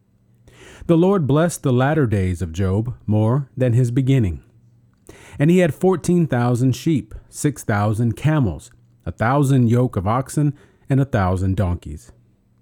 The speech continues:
He also had seven sons and three daughters. He named the first Jemimah, the second Keziah, and the third Keren-happuch. In all the land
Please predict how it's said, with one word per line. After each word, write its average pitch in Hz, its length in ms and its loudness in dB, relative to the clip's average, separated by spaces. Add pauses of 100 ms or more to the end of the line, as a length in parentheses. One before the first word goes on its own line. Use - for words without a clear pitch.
(140)
He 113 140 2
also 127 320 0
had 127 240 0
seven 151 380 2
sons 110 560 0
and 98 200 -2
three 78 240 -10
daughters. 98 520 -2 (1000)
He 170 140 4
named 175 340 4
the - 80 2
first 175 540 -2 (120)
Jemimah, 120 560 2 (300)
the - 80 -2
second 156 540 -2
Keziah, 117 560 0 (240)
and 101 100 0
the 92 60 -2
third 147 440 0 (200)
Keren-happuch. 117 720 2 (1000)
In 123 100 2
all 170 200 2
the 180 100 4
land 143 460 2